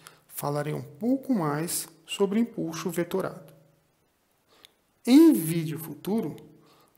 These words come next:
voltarei a falar sobre caças versus mísseis ar-ar.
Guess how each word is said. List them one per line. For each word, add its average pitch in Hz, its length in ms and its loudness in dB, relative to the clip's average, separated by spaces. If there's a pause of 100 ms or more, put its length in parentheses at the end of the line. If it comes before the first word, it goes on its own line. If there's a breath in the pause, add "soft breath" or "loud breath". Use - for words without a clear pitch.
voltarei 160 720 -2
a 170 60 0
falar 135 400 -6
sobre 156 300 -8
caças - 800 -8 (280 loud breath)
versus 156 640 0
mísseis 156 600 -6
ar-ar. 160 800 -4